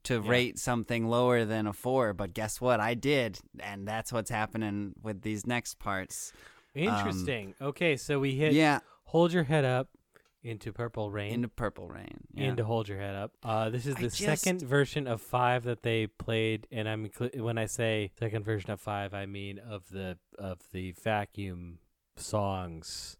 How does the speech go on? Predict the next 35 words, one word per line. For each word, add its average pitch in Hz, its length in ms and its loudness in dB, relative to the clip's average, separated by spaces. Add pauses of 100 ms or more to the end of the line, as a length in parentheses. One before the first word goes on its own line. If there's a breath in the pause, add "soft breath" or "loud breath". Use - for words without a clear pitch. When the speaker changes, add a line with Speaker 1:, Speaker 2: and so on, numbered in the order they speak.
Speaker 1:
<laughs> - 300 -4
Speaker 2:
uh, 87 240 -6
writ 120 280 0
large. 110 840 -4
So - 280 -8
this 104 220 -6
is 104 160 -10
one 110 140 -2
of 101 100 -4
those. 104 240 0
But, 123 240 2
uh, 120 300 4
Dan, 143 300 4
what, 135 220 -2
what 135 220 -2
did 117 200 -4
you 127 200 0
rank, 117 580 2
uh, 107 420 2
Hold 110 240 2
Your 104 100 -2
Head 107 180 0
Up, 104 180 -2
Purple 104 300 -6
Rain, 98 400 -8
Hold - 120 -12
Your 95 120 -4
Head 92 100 -2
Up? 90 220 -4
Speaker 1:
I, 175 540 -2 (140)
I 120 100 -2
gave 175 260 0
it 131 220 -4
three 120 260 -2
fins. - 600 -12